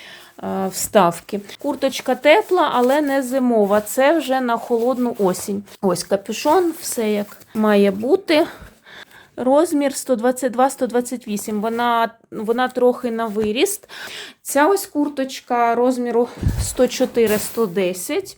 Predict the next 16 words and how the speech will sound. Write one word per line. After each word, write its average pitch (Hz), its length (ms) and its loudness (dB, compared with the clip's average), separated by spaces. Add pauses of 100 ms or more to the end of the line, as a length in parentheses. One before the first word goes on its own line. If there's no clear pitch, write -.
Е, 214 140 -4
і 240 120 -6
вона 240 280 -2
якраз 262 440 0
розміру 254 480 0
на 240 240 0
зараз, 190 560 -2
чітко - 420 -6
на 202 160 0
зараз. 269 500 -2
Вона, 254 360 -2 (400)
е, 208 180 -2 (100)
подовжена, 240 920 2 (160)
приталена, 254 920 0 (380)
сірого 226 580 0
кольору. 240 720 4